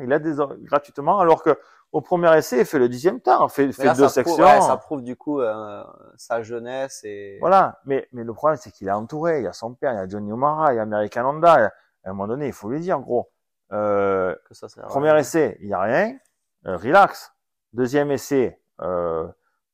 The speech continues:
Speaker 1: façon, souvent que sur les terrains, euh, secs, le deuxième, parce qu'ils refont entre le premier essai chrono, le deuxième essai chrono, ils refont. Le deuxième est toujours plus rapide, le deuxième essai,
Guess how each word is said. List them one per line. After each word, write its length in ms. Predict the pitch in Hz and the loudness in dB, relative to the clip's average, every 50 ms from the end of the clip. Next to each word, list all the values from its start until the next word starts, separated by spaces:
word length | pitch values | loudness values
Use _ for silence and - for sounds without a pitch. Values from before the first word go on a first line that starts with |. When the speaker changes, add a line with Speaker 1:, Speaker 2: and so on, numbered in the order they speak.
| _ _ | _ _
Speaker 1:
façon, 360 | - - - 151 139 - - - | -8 -4 -2 -2 -2 -2 -8 -16
souvent 560 | 113 - - - - 151 139 139 147 143 123 | -20 -20 -18 -10 -8 -4 0 2 2 2 2
que 140 | - - 107 | -2 -10 -16
sur 180 | - - - 113 | -14 -8 -6 -4
les 100 | 113 107 | -4 -4
terrains, 420 | - - 117 101 107 104 101 92 90 _ _ - | -6 -8 -6 -6 -6 -6 -8 -10 -12 _ _ -12
euh, 680 | 82 87 90 87 87 85 85 85 85 82 85 80 78 73 | -10 -8 -6 -6 -6 -6 -6 -8 -8 -8 -10 -10 -10 -10
secs, 420 | - - - 143 170 - - - _ _ _ _ _ _ _ _ _ _ _ _ _ _ _ _ _ _ _ _ _ _ _ _ _ _ _ _ _ | -4 0 2 2 2 0 -6 -16 _ _ _ _ _ _ _ _ _ _ _ _ _ _ _ _ _ _ _ _ _ _ _ _ _ _ _ _ _
le 200 | - 107 101 98 | -10 -10 -8 -6
deuxième, 640 | 98 113 120 123 110 117 127 123 117 107 95 90 87 _ _ _ _ _ _ _ | -4 -2 -2 -2 0 0 0 0 0 0 -4 -8 -10 _ _ _ _ _ _ _
parce 140 | - 113 - | -16 -14 -12
qu'ils 120 | - - 110 | -6 -4 2
refont 420 | 107 117 113 - - 131 127 117 | 2 2 2 2 2 2 2 2
entre 280 | 107 104 92 - - 98 | 2 -2 -4 -8 -8 -6
le 120 | 95 92 | -6 -6
premier 440 | - - - 104 101 107 107 104 101 | -8 -10 -12 -10 -8 -6 -6 -6 -6
essai 180 | 98 - - 104 | -6 -8 -10 -14
chrono, 260 | - - 98 98 98 | -14 -12 -12 -10 -10
le 40 | 95 | -10
deuxième 220 | 92 87 95 92 90 | -10 -10 -12 -12 -12
essai 160 | 85 - 101 | -14 -16 -14
chrono, 220 | - - 135 156 | -12 -8 -6 -4
ils 80 | 151 123 | -4 -4
refont. 380 | 98 98 92 - - 98 90 - _ _ _ _ _ _ _ _ _ _ _ _ _ _ _ | -4 -4 -6 -8 -12 -14 -14 -16 _ _ _ _ _ _ _ _ _ _ _ _ _ _ _
Le 140 | - 107 98 | -12 -12 -8
deuxième 640 | 95 107 104 98 98 113 120 131 147 147 139 - - _ _ _ _ _ _ _ _ _ _ _ _ _ _ _ _ _ _ _ _ _ _ - | -6 -6 -6 -6 -2 0 2 2 2 0 -2 -6 -10 _ _ _ _ _ _ _ _ _ _ _ _ _ _ _ _ _ _ _ _ _ _ -16
est 140 | 120 98 | -16 -16
toujours 220 | - - 110 98 - | -12 -12 -12 -12 -10
plus 100 | - 107 | -6 -6
rapide, 320 | 101 101 - 113 107 95 | -6 -6 -6 -10 -12 -12
le 100 | 95 90 | -12 -12
deuxième 440 | 85 90 95 92 87 92 95 90 92 | -14 -14 -14 -14 -14 -14 -14 -14 -14
essai, 260 | 87 - - 92 90 | -16 -16 -18 -20 -20